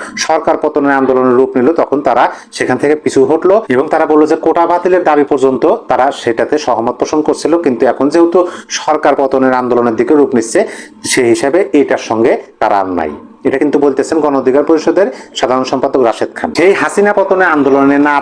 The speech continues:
থাকা ছাত্রলীগের নেতাকর্মীরাও কোটা বাতিলের আন্দোলনে ছিলাম দোহাই দিয়ে হলে থাকছে। তারাও সাধারণ শিক্ষার্থী বেশে আন্দোলনে ঢুকে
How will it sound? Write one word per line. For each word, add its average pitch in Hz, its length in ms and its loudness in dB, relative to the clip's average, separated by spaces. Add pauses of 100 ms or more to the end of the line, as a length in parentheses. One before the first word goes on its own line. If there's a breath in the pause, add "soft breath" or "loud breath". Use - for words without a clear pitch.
থাকা 160 220 0
ছাত্রলীগের 147 640 0
নেতাকর্মীরাও 135 800 0 (720)
কোটা 185 260 2
বাতিলের 175 380 2
আন্দোলনে 156 480 2
ছিলাম 127 360 0 (280)
দোহাই 131 300 2
দিয়ে 139 260 2 (320)
হলে 117 180 -2
থাকছে। - 340 -6 (880 loud breath)
তারাও 143 260 4
সাধারণ 160 360 0
শিক্ষার্থী - 540 -2
বেশে 175 420 0
আন্দোলনে 143 460 0
ঢুকে 147 280 0